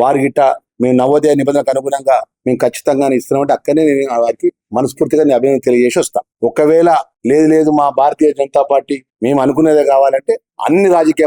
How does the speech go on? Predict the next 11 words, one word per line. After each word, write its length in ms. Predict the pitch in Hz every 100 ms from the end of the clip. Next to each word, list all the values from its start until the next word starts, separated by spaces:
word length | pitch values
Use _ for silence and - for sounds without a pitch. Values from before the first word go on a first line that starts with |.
| 143
పార్టీలను 320 | 135 - 135
కూడా 120 | 147 202 - _ 127
నేను 140 | 135
స్వాగతిస్తా. 520 | 135 117 113 101 - - - -
అందరం 320 | 143 170 175 147
కలిసి 180 | 135 - 131
అఖిలపక్షం 460 | 151 139 131 117 113
తరపున 260 | 113 - - _ -
కాంగ్రెస్ 360 | 120 143 139 139
పార్టీ 220 | 127 123 127
గాని, 120 | 139